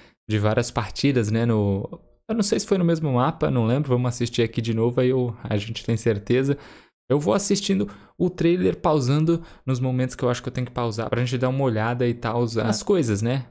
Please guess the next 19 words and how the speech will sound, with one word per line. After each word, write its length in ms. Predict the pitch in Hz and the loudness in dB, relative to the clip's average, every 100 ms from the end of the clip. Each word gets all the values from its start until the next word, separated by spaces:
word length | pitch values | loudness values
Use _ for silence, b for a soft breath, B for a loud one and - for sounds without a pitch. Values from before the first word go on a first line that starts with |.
| - | -10
Vamos 200 | 107 120 | -6 -2
ir 200 | 120 123 | -2 -2
analisando 680 | 123 117 117 107 101 104 107 | -2 -2 0 0 2 0 2
mais 200 | 107 101 | 0 2
ou 100 | 101 | 2
menos 320 | 101 101 101 | 2 2 2
aí 340 | 110 113 151 B B B _ _ _ - | 2 2 0 B B B _ _ _ -6
e 120 | 113 | -4
pausando 520 | 113 127 110 117 117 | 0 0 2 2 2
na 120 | 113 | 2
onde 180 | 117 117 | 0 0
a 40 | 110 | 0
gente, 500 | 117 - 117 110 101 | -2 0 2 2 2
a 80 | 107 | 0
gente 240 | 107 110 | -2 -2
vê 140 | 113 | -2
que 120 | 110 - | -2 -4
tem 140 | 113 | -4
coisa 420 | - 107 117 110 | -2 0 0 0